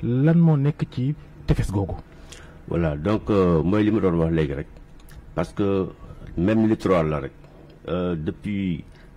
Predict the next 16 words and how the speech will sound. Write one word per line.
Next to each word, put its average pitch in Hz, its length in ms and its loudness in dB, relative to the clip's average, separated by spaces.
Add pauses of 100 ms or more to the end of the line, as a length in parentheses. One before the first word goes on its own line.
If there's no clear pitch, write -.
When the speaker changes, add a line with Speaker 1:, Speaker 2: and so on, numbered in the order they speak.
Speaker 2:
plage 98 260 0
B 87 140 -2
C 92 180 -2
A 90 120 0
O 90 240 -2 (260)
jusqu'à 95 500 -6
Saint-Louis, 90 520 -2 (380)
c'est 87 200 -4
le 90 100 0
même 92 340 -2 (220)
littoral. 80 460 -4 (720)
Donc, 101 360 -4
zone 113 320 -2
boobu 104 280 0
dafa 92 180 -6
nekk 104 200 -2